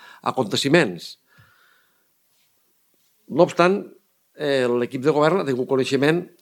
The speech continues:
de que, eh, ahir precisament també, se va constituir una associ-, una associació de veïns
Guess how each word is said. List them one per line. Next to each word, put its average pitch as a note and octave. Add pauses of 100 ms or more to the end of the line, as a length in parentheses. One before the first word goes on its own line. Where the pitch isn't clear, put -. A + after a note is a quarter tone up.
(440)
de C#3+
que, F3
eh, A#2+
ahir A2+
precisament A#2
també, C#3 (440)
se -
va B2
constituir C#3
una C3
associ-, B2 (140)
una C3+
associació B2
de D#3+
veïns D#3+